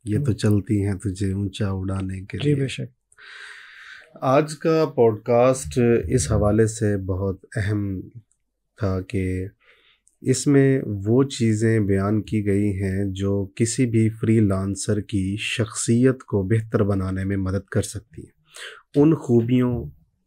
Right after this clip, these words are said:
Speaker 1: ख़ास पर बात की गई है जो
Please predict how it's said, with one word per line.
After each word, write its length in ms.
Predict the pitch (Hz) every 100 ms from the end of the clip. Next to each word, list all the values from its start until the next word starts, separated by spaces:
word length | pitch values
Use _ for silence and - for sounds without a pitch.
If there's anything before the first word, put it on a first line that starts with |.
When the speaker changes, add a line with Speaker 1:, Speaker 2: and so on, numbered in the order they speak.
| _
Speaker 1:
ख़ास 840 | - - 104 101 104 - - - -
पर 100 | 101
बात 320 | 95 101 104
की 220 | - 107
गई 280 | 101 98 98
है 300 | 95 95 95 - - 104
जो 600 | 95 98 98 98 98